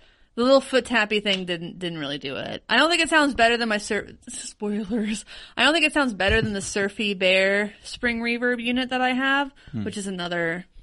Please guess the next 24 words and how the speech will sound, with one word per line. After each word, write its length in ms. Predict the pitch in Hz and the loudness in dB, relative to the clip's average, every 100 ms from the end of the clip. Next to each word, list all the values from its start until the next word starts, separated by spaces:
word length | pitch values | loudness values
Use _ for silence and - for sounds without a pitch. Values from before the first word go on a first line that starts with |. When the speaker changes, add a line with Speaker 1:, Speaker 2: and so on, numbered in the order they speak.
| _ - | _ -2
Speaker 1:
like, 220 | 233 254 | 0 0
when 180 | 247 254 | 2 2
I 40 | 269 | 2
say 180 | 277 | 0
analog 380 | 214 226 220 220 | -2 -2 -4 -6
spring, 200 | - 220 | -8 -6
I 60 | 208 | -4
mean 120 | 208 | -4
there's 180 | 202 - | -6 -6
actually 400 | 202 208 - 202 | -8 -8 -8 -10
springs. 840 | 190 - - 180 175 180 180 190 - _ _ - | -10 -14 -10 -6 -4 -6 -8 -12 -16 _ _ -16
It's 120 | 208 | -10
a 40 | 196 | -2
very 280 | 220 240 | 0 2
large 360 | 233 202 190 190 | 0 0 -2 -4
pedal, 360 | - 180 170 170 | -6 -6 -6 -6
and 100 | 165 | -6
there 80 | 165 | -6
are 40 | |
actually 300 | 180 - 185 | -6 -10 -14
springs 520 | - - 196 185 180 | -14 -8 -6 -6 -6
in 160 | 180 185 | -8 -6
the 60 | 170 | -6
box 560 | 147 147 139 - - | -4 -2 -4 -8 -20